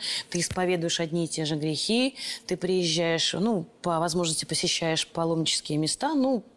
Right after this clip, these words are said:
как, как сложится. Вот и у Николая Чудотворца я не-, недавно была. Как-то мне кажется, что я это делаю всё с душой и с сердцем, а как бы ничего не меняется. И вот этот, э, поиск такой, хотя я знаю, что это не так, но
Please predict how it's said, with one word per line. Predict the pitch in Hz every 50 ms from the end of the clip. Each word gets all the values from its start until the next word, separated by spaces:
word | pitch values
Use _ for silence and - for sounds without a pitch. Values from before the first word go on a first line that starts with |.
| - - - - - - -
как, | - 180 151 - - -
как | - 180 165 -
сложится. | - - 180 156 143 - -
Вот | 156 - 165
и | 156 - -
у | - - 143 156 170 170 165 156 156 -
Николая | 165 156 - 165 165 156
Чудотворца | - 170 170 170 - 320 - - - 240
я | 233
не-, | 233 220
недавно | 196 196 196 202 202 180 185 180 180 180
была. | 175 170 175 175 - - - - - -
Как-то | - - 196 - - 196
мне | 202 196 185
кажется, | - 208 202 190 165 190 - - 175
что | - - - 185
я | 170 180 175 170
это | 165 -
делаю | 175 156 180 180 160 165
всё | 160 - - 175
с | 156
душой | 147 160 180 - - - 165 151 139
и |
с | 135 -
сердцем, | - - - 247 294 262 - - 254 240 226 233 - - - - - - - -
а | -
как | - - - - -
бы | 165
ничего | 175 165 - - - 156 165
не | 165 156
меняется. | 170 180 175 165 151 143 131 - - - 139 135 - - - -
И | - 175 185 196
вот | 196 208 208 208
этот, | 214 196 - - - - -
э, | 175 190 185 180 180 175 175 -
поиск | - 240 269 294 269 233 - - - -
такой, | - - 170 156 - - 165 160 151 143 139 - - - - - - - - - - - -
хотя | - 190 185 - 208
я | 214 220
знаю, | 196 226 269 277 262
что | - -
это | 226 208 214
не | 202 226 240
так, | 240 - 240 202 165 143 - - - - - - - - - - - - - - - - - _ _ _
но | - 214 240 262 254 208 170 139 135 - -